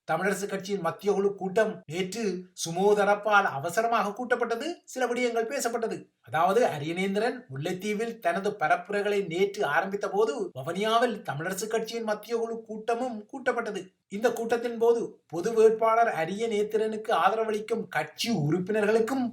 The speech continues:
பயங்காட்டப்பட்டது. அரியநேத்திரனுக்கு ஆதரவாக மேடைகளில் ஏறும் தமிழரசு கட்சியின் உறுப்பினர்கள் சற்று அவதானமாக இருக்க வேண்டும் என சுமந்திரன் ஒரு விரட்டலையும் விட்டார். நேற்று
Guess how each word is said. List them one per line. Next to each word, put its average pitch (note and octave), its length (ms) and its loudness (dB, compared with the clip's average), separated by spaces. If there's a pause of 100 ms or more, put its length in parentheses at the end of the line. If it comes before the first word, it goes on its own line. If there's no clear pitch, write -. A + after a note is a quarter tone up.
பயங்காட்டப்பட்டது. A3 840 0 (180)
அரியநேத்திரனுக்கு F3+ 840 2
ஆதரவாக G#3+ 520 4
மேடைகளில் G#3 640 4
ஏறும் A3 260 4 (140)
தமிழரசு G3+ 360 0
கட்சியின் G#3 380 -2
உறுப்பினர்கள் G#3 540 0 (260)
சற்று G#3 540 0
அவதானமாக G#3 680 4
இருக்க G#3+ 280 0
வேண்டும் A3 220 2
என A#3+ 160 2 (240)
சுமந்திரன் G#3 640 2
ஒரு E3+ 160 -4
விரட்டலையும் A3+ 540 2
விட்டார். B3 340 4 (400)
நேற்று F3+ 380 -2